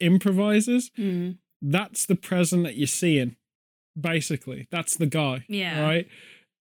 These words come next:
Speaker 1: 'Cause it's basically nascar weekend with him,
Speaker 2: <laughs> Yeah.
Speaker 1: you know? So
Speaker 2: That
Speaker 1: when
Speaker 2: would
Speaker 1: he
Speaker 2: be more
Speaker 1: has
Speaker 2: his
Speaker 1: something to
Speaker 2: style. <laughs>
Speaker 1: read, when he has something to read,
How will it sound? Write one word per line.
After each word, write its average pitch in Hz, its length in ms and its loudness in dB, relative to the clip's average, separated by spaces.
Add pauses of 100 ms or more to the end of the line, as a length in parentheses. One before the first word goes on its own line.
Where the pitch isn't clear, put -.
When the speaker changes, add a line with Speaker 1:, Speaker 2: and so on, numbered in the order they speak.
Speaker 1:
'Cause 226 220 4
it's 285 160 2
basically 262 580 0
nascar 208 560 4
weekend 175 540 4
with 208 120 4
him, 127 240 0
Speaker 2:
<laughs> - 60 -14
Yeah. 220 220 -6
Speaker 1:
you 180 140 4
know? 139 160 4 (340)
So - 140 -2
Speaker 2:
That 202 80 4
Speaker 1:
when 247 140 4
Speaker 2:
would 302 80 4
Speaker 1:
he 285 40 6
Speaker 2:
be 233 80 4
more 269 120 2
Speaker 1:
has 277 120 -2
Speaker 2:
his 214 80 -2
Speaker 1:
something 294 400 4
to - 60 0
Speaker 2:
style. 226 140 4
<laughs> - 20 2
Speaker 1:
read, 196 580 4 (120)
when 208 180 4
he 254 60 4
has 262 180 0
something 254 280 2
to 190 60 6
read, 190 240 6